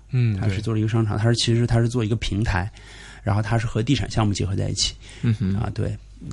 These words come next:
Speaker 2: 这个，这个我们是现在目前是纯互联网的这个一个，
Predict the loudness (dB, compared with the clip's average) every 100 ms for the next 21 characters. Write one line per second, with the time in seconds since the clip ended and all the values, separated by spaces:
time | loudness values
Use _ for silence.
0 | 2 4 4 2 0 2 2 2 2 2
1 | 2 0 0 0 0 2 0 0 2 4
2 | 4 4 2 2 -2 -6 -4 -4 -6 -10
3 | -12 -8 -8